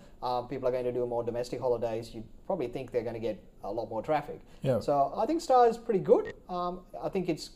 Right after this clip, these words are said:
Speaker 1: good value around here. I mean, I wouldn't say cheap,
Speaker 2: Yeah.
Speaker 1: but I'm saying it's a solid business. Uh, so on a, on a pullback, I'd be jumping on.
Speaker 2: Yep.
Speaker 1: Um, I prefer Star over Crown.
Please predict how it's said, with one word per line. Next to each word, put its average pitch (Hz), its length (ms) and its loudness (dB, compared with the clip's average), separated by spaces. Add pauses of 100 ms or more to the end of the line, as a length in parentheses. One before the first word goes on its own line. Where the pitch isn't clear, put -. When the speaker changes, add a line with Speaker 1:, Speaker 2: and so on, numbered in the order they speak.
(100)
Speaker 1:
good 180 280 4
value 160 420 0
around 175 300 -2
here. 202 380 0 (180)
I - 20 -4
mean, 156 120 2
I 151 80 8
wouldn't 165 180 10
say - 120 2
cheap, - 520 -2 (220)
Speaker 2:
Yeah. 135 180 8
Speaker 1:
but 143 140 4
I'm 135 120 4
saying 147 260 2
it's 135 120 -6
a - 40 -4
solid 156 380 8
business. 180 560 2
Uh, 135 140 2
so 143 140 0
on 139 220 -4
a, - 20 0
on 139 160 2
a 135 40 -6
pullback, 143 480 4 (120)
I'd 120 160 -2
be 120 100 -4
jumping 120 360 -4
on. 220 240 -2 (200)
Speaker 2:
Yep. 180 240 8
Speaker 1:
Um, 131 300 -2
I 127 140 2
prefer 151 500 2
Star 143 420 0
over 131 300 0
Crown. 165 500 -4